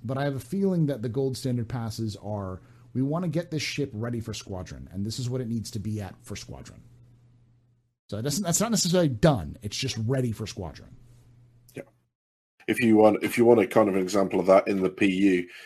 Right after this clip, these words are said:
Speaker 2: if you think of the Mercury Star Runner when that was released,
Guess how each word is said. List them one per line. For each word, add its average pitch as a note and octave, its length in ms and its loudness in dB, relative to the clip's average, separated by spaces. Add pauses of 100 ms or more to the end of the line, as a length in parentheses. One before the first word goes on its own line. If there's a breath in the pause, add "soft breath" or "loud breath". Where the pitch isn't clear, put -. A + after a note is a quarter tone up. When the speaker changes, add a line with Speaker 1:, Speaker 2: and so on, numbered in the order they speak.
(120)
Speaker 2:
if - 60 -8
you A2 60 -2
think B2+ 220 4
of C3 40 4
the B2 120 8
Mercury A#2 340 4
Star G#2+ 320 4
Runner G2 260 4
when F#2+ 200 4
that A2+ 160 2
was G2 140 -6
released, F2+ 500 0